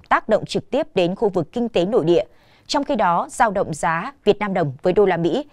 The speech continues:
và nhân dân tệ ảnh hưởng trực tiếp đến hoạt động xuất nhập khẩu, nhất là khu vực F D I. Kinh tế thành phố Hồ Chí Minh có thể diễn ra những cuộc sàng lọc tự nhiên chưa từng có khi các gói hỗ trợ kinh tế phục hồi đến hạn, theo báo cáo.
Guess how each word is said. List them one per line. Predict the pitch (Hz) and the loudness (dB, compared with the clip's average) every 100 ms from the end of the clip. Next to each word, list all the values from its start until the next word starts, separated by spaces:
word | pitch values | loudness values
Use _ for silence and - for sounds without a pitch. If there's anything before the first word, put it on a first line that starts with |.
| _ _ | _ _
và | 226 | 0
nhân | 226 269 | 2 -2
dân | 247 240 | -4 -2
tệ | 214 170 - - | 2 0 0 -4
ảnh | 196 | -4
hưởng | 156 175 | -2 -4
trực | - 190 - | -2 -6 -2
tiếp | 277 330 | -6 -2
đến | 190 175 | -2 -2
hoạt | 233 220 | -6 -8
động | - 165 | -6 -6
xuất | - 311 | -6 -6
nhập | 196 - | -6 -2
khẩu, | 185 135 - - _ | -2 -2 -6 -20 _
nhất | 247 381 | -2 -2
là | 196 160 | -2 -2
khu | - | 0
vực | 185 165 - | -2 -4 -4
F | 254 | -2
D | 202 | 0
I. | 170 185 147 _ _ _ _ _ _ | 2 0 -2 _ _ _ _ _ _
Kinh | 320 285 | 0 2
tế | 214 | 2
thành | 202 240 | 2 -2
phố | - | -4
Hồ | |
Chí | 202 220 | -2 -2
Minh | 196 202 | 0 -2
có | 185 190 | -2 -4
thể | 240 | -2
diễn | 151 233 240 | -4 -4 -4
ra | 233 202 175 | -2 -2 0
những | 170 190 311 | -2 -2 -2
cuộc | 233 190 | 0 0
sàng | - 214 185 | 0 -2 0
lọc | 175 165 - | -2 -4 0
tự | 190 | 0
nhiên | 180 233 233 | 2 2 2
chưa | 214 - 294 | 0 -4 -2
từng | 220 156 | 0 0
có | 165 151 180 - _ - _ | 0 0 0 -4 _ -20 _
khi | 311 | 2
các | 285 339 | 4 2
gói | 202 214 | 2 2
hỗ | 254 | 0
trợ | 285 196 | 0 -2
kinh | - 208 | 0 -4
tế | 190 175 | -2 -2
phục | 180 202 - | 0 -2 0
hồi | 175 | -2
đến | 160 165 | 0 -2
hạn, | 233 226 - _ _ _ | -2 -6 -6 _ _ _
theo | 226 | -2
báo | 165 156 | -2 -2
cáo. | 165 151 | -4 -6